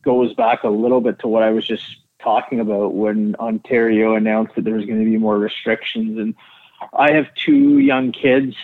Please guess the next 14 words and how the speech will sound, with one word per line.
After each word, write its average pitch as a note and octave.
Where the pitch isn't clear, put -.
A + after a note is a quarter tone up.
Uh, G#2+
one B2+
of A#2+
them's, A#2+
uh, G#2
not A2+
in A#2
school; A2
they're G#2+
too A2+
young. G#2+
But G#2
my A2
daughter G#2+